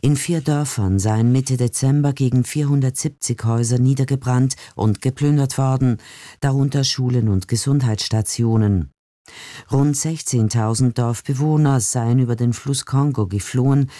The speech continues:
in den benachbarten Staat Kongo-Brazzaville. Diese Gewalt müsse untersucht und die Täter zur Rechenschaft gezogen werden,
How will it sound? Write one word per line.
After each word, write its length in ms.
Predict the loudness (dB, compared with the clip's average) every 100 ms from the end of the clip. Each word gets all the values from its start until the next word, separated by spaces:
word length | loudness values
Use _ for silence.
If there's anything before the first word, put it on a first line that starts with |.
| -20 -6
in 140 | -2 0
den 180 | 0
benachbarten 760 | 0 0 0 -2 -2 -2 0 -2
Staat 340 | 0 -2 -2
Kongo-Brazzaville. 1000 | 0 0 0 -2 -2 0 0 0 0 -2 -8 _ _ _ _ -20 -20 -20 -6
Diese 220 | -2 0
Gewalt 440 | 0 0 2 0 0
müsse 320 | 0 0 0
untersucht 680 | 0 0 -2 0 -2 -2 -4
und 160 | -4 -2
die 120 | -2
Täter 420 | 0 0 0 -2
zur 180 | 0 -2
Rechenschaft 640 | -2 0 -2 0 -2 -2
gezogen 520 | -6 -2 -2 2 0
werden, 420 | 2 0 2 0